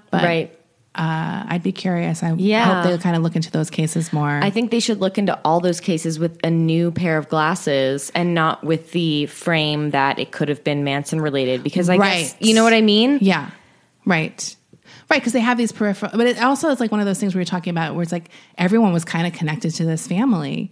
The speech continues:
Speaker 2: Yeah.
Speaker 1: Like, you might have gone to a party, or they were at these, like,
Speaker 2: I just, that's
Speaker 1: young
Speaker 2: the
Speaker 1: pe-, they were hanging out with young people, and that was definitely Manson's game. Like, he
Speaker 2: Right.
Speaker 1: got all these young followers so they could go out and get these young people and be in these young spaces.
Speaker 2: This is just, like, where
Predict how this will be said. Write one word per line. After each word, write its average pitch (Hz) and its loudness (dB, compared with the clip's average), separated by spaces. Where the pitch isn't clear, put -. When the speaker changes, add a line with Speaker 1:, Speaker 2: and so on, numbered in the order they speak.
Speaker 2:
Yeah. 202 0
Speaker 1:
Like, - 2
you 190 4
might 170 2
have 170 -4
gone 170 -2
to 214 -2
a 226 0
party, 202 0
or 170 -2
they 170 -2
were 170 -2
at 170 -4
these, 175 -4
like, 165 -2
Speaker 2:
I 262 0
just, 370 -6
that's 277 0
Speaker 1:
young 220 4
Speaker 2:
the 220 2
Speaker 1:
pe-, 226 -2
they 240 4
were 247 2
hanging 262 0
out 254 0
with 214 2
young 208 2
people, 240 -2
and 196 -2
that 202 0
was 220 -4
definitely 214 -2
Manson's 190 -4
game. 208 0
Like, 160 -4
he 175 -6
Speaker 2:
Right. 185 2
Speaker 1:
got 220 2
all 254 0
these 202 0
young 190 0
followers 190 2
so 196 0
they 214 -2
could 202 -4
go 190 2
out 185 2
and 170 0
get 208 -2
these 190 0
young 165 0
people 233 0
and 165 2
be 180 0
in 175 0
these 170 -2
young 160 0
spaces. 165 -2
Speaker 2:
This 233 -2
is 277 -2
just, 285 -2
like, 269 0
where 214 4